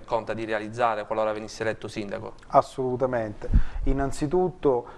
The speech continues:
Speaker 2: eh, la prima cosa da fare è provare a fare una, a creare una condizione di trasparenza sull'operato, in particolar modo economico, della nostra città.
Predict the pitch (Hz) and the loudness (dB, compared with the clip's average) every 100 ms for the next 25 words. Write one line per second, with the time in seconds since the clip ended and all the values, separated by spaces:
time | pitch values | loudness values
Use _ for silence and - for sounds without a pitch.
0 | - 127 117 110 110 123 139 139 135 143 | -8 -2 -2 -2 2 2 2 -2 -2 -2
1 | - 139 135 165 165 139 - 135 127 127 | 0 0 4 4 4 2 0 2 2 2
2 | - 127 127 127 120 - - - 139 - | 0 -2 2 2 2 -6 -6 0 2 4
3 | 147 139 135 139 123 139 135 - 160 139 | 4 4 0 -2 0 0 -4 0 0 0
4 | 131 127 151 - - 151 151 - 143 - | -2 2 2 2 0 2 2 0 -2 -2
5 | 127 127 127 135 131 123 139 147 135 117 | 0 4 4 2 0 4 6 6 2 -4
6 | 127 - 123 127 127 131 127 123 - 127 | -4 -2 -2 0 0 -2 2 0 0 -2
7 | 127 123 117 123 120 117 117 113 - 107 | -2 -4 -4 -2 -2 -2 -4 -6 -8 -10
8 | - - 143 127 | -10 2 4 4